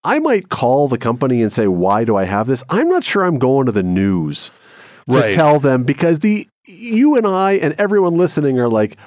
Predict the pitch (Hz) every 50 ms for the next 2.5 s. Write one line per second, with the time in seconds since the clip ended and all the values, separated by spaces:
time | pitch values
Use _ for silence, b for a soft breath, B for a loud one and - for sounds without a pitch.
0 | B B B - 82 87 95 101 107 107 110 110 110 107 107 104 104 104 104 98
1 | 95 92 104 104 107 127 117 120 120 120 120 117 117 127 123 110 101 101 98 90
2 | 92 92 90 82 92 92 78 80 87 90 82